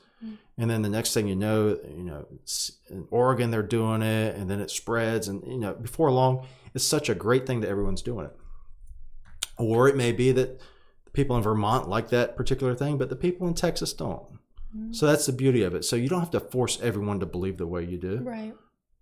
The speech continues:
Speaker 2: Uh, you don't have to force everyone to like, like, uh, what Doctor Williams said in my podcast. He said, you know, democracy is not what this country is founded on. We are not a democracy. The de-,
Speaker 1: Mm-hmm.
Speaker 2: the word democracy does not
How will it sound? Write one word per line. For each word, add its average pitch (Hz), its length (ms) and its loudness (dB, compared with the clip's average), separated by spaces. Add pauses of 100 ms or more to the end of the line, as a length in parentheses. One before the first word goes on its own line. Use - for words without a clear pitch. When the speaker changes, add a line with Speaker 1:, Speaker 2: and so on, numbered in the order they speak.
(180)
Speaker 2:
Uh, 113 80 -2
you 120 120 2
don't 170 100 0
have 170 80 -6
to 120 80 0
force 120 340 0
everyone 107 480 2
to 101 140 -4
like, 95 500 -2
like, 113 300 -4
uh, 107 160 -2
what 87 140 -4
Doctor 113 260 0
Williams 107 340 2
said 113 220 2
in 101 140 0
my 98 120 0
podcast. 107 500 -4
He 143 60 -2
said, 127 220 -2 (520)
you 143 100 0
know, 117 120 2
democracy 117 920 2
is 98 200 -4
not 113 180 -4
what 90 100 -4
this 104 220 -2
country 110 360 -4
is 87 80 -6
founded 98 300 -4
on. 80 180 -8
We 120 140 4
are 143 80 6
not 127 240 2
a 98 60 -2
democracy. 92 640 0
The 98 100 -4
de-, 113 140 -4
Speaker 1:
Mm-hmm. 95 180 -10
Speaker 2:
the 117 80 -4
word 131 260 2
democracy 107 640 0
does 95 180 -4
not 120 400 -2